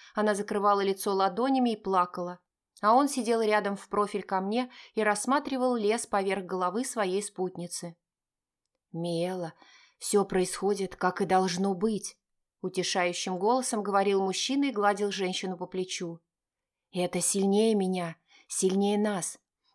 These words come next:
Такое случается все реже, и каждое новое событие — это праздник.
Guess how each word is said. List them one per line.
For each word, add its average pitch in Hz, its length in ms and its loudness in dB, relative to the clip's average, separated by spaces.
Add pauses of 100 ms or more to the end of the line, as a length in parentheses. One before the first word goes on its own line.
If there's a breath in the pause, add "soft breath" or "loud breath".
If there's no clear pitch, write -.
Такое 190 320 2
случается 202 720 0
все 196 240 0
реже, 190 460 2 (240 loud breath)
и 185 80 -2
каждое 208 480 0
новое 202 300 0
событие — 196 720 -2 (320 loud breath)
это 190 260 0
праздник. 190 680 0